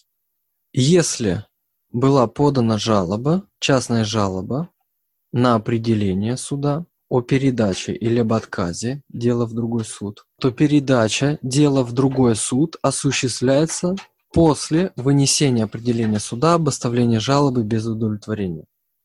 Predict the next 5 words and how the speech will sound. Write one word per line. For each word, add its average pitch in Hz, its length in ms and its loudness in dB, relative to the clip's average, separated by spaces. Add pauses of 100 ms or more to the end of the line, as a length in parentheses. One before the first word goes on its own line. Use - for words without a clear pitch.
(340)
Значит, 147 160 0
смотрите, 147 640 0
если 175 400 2
было 156 500 4 (100)
вынесено 123 880 2